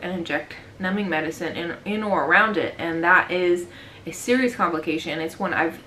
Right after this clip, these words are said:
thankfully never witnessed, never had happen to me, because there are ways to verify if what you're looking at is a vein or if it's a blood vessel. So basically it just comes down to experience and training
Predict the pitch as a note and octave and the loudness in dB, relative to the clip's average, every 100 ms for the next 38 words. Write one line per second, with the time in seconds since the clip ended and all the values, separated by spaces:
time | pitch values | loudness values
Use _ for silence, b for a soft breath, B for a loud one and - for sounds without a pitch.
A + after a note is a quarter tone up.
0 | - A3 A#3 - G#3+ G3 E3+ E3 G3+ F3+ | -6 -4 -4 -4 -2 -2 -2 -2 -2 -2
1 | - E3 E3 - - F3 F3 F3+ F3 F3+ | -2 -4 -6 -8 -12 -6 -4 -4 -4 -4
2 | F3+ D#3 E3 - E3 D#3+ F#3+ B B B | -4 -4 -6 -6 -4 -4 -6 B B B
3 | B F#3 F#3 G3 F3+ F3 G3+ - F#3 F3+ | B -8 -2 0 0 2 2 2 2 2
4 | F3+ F3 E3+ - - - F3+ E3+ F#3+ F#3 | 4 4 2 -4 -10 0 2 4 4 4
5 | E3+ F3+ E3+ D#3 E3 D3+ E3 - - E3+ | 4 4 4 4 4 0 -2 -2 0 2
6 | E3 E3 F#3 D3+ D3 D#3+ E3 D#3+ D#3+ D#3+ | 2 2 -2 0 0 0 0 0 0 0
7 | G3 G#3+ E3+ E3 E3+ E3 - F3 D#3+ - | -4 -2 -2 0 -2 -6 -8 -4 -4 -2
8 | E3 D#3+ - - D#3 E3+ F#3+ - - A#3 | 0 0 -4 -8 -6 -6 -8 -4 4 6
9 | G#3+ G#3 G3+ B B - C#4+ E4 C4+ A#3+ | 6 4 2 B B 2 4 4 6 6
10 | A#3+ - A#3 G#3+ F#3 F#3 F#3+ F#3+ - - | 4 -4 -4 2 2 4 2 -2 -4 -2
11 | G3+ G3+ G3 G3 - E3 F#3+ F3 E3 E3 | 0 2 2 0 -2 -6 -4 -2 0 -2
12 | E3 | -2